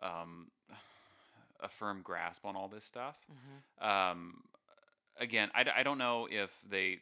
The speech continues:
Speaker 1: thought that it would, it would take this tact, but by and large, I, is any of it bad?
Speaker 2: That's the thing. And you saying the word risk, I wanna get to the point where casting a person of color is not a risk,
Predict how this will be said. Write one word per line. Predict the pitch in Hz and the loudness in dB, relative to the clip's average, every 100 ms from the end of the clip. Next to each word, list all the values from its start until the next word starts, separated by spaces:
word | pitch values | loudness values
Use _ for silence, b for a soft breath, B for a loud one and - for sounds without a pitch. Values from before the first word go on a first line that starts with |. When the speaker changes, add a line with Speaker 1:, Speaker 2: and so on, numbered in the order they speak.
| - | -4
Speaker 1:
thought | 101 92 - | 0 0 0
that | 95 - | -2 -2
it | |
would, | 95 87 - - | -4 -4 -6 -10
it | |
would | 92 92 | -8 -10
take | - 92 - - | -4 -4 -6 -8
this | 87 110 - - - - | -6 -4 -6 -12 -18 -8
tact, | 110 127 - 104 | -4 -4 -6 -6
but | 95 85 _ _ _ _ _ _ _ - | -4 -4 _ _ _ _ _ _ _ -8
by | 104 107 | 2 2
and | 101 | 4
large, | 98 98 - | 2 2 0
I, | 98 85 _ - | -10 -10 _ -12
is | 101 | -6
any | 107 | -6
of | 113 | -4
it | 107 82 | -6 -6
bad? | 80 85 104 B B B B B - | -8 -8 -8 B B B B B -4
Speaker 2:
That's | 285 - | -4 -4
the | 277 | -6
thing. | 285 254 | -6 -4
And | 214 202 | -4 -2
you | 202 233 | 0 2
saying | - 240 | 2 2
the | 220 | 0
word | 185 190 147 | 0 -2 -2
risk, | 143 175 - - | 0 0 0 2
I | 170 | 2
wanna | 196 233 | 4 2
get | 208 - | 2 0
to | |
the | 165 | -4
point | - - 151 165 - | -8 -6 -6 -6 -4
where | 160 | -6
casting | - 160 147 - 160 | -2 -2 0 -2 -4
a | |
person | 151 156 - 139 | -2 -4 -2 -6
of | 127 | -4
color | - 131 | -2 0
is | 135 131 | 0 -2
not | 131 | -4
a | |
risk, | 127 107 - - - | -2 -2 -2 -2 -4